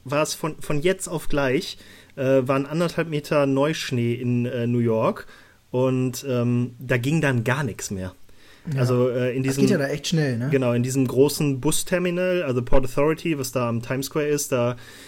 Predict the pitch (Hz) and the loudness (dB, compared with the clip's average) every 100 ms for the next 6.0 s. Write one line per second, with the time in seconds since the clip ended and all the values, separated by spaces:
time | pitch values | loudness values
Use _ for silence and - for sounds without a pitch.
0 | - - 147 139 139 135 131 131 123 139 | -14 -6 0 2 4 2 2 0 0 2
1 | 131 - 123 120 117 147 - 131 131 131 | 0 2 0 0 -2 0 0 0 0 0
2 | 120 120 120 113 113 110 113 113 110 110 | -2 0 0 0 0 -2 -2 -2 -2 -2
3 | 117 120 117 131 143 151 120 113 117 139 | -4 -4 -4 -2 -2 -2 -2 -2 -2 -2
4 | 139 120 123 - 131 127 120 - - - | 0 -2 -6 -2 0 0 -2 -8 -20 -8
5 | 117 120 143 156 151 185 - 120 98 95 | -2 0 2 2 2 0 -2 -4 -6 -8